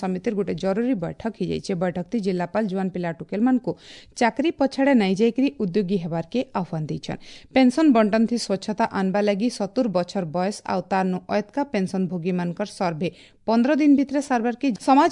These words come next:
ମଙ୍ଗଳ ଅଧିକାରୀଙ୍କୁ ନିର୍ଦ୍ଦେଶ ଦିଆଯାଇଛି। ବୈଠକ ଥି ଜିଲ୍ଲା ସ୍ତରୀୟ ଅଧିକାରୀ, ବିଡିଓ, ତହସିଲଦାର ଆଉ ଭିନ୍ନ ଭିନ୍ନ ବିଭାଗର ଅଧିକାରୀମାନେ ଉପସ୍ଥିତ ଥିଲେ।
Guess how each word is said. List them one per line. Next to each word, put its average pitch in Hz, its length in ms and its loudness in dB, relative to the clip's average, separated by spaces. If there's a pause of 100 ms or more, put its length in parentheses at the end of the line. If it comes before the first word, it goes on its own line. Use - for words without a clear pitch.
ମଙ୍ଗଳ 214 300 2
ଅଧିକାରୀଙ୍କୁ 202 640 -2
ନିର୍ଦ୍ଦେଶ 202 400 -4
ଦିଆଯାଇଛି। 175 440 -6 (120)
ବୈଠକ 214 320 -2 (120)
ଥି 254 120 -2
ଜିଲ୍ଲା 196 320 0
ସ୍ତରୀୟ 175 340 -4 (160)
ଅଧିକାରୀ, 214 400 0 (140)
ବିଡିଓ, 190 320 -4 (140)
ତହସିଲଦାର 233 540 0 (100)
ଆଉ 190 120 -2 (120)
ଭିନ୍ନ 202 240 0
ଭିନ୍ନ 240 200 2
ବିଭାଗର 175 360 -4 (180)
ଅଧିକାରୀମାନେ 208 540 -2 (260)
ଉପସ୍ଥିତ 226 440 -4 (120)
ଥିଲେ। 160 260 -6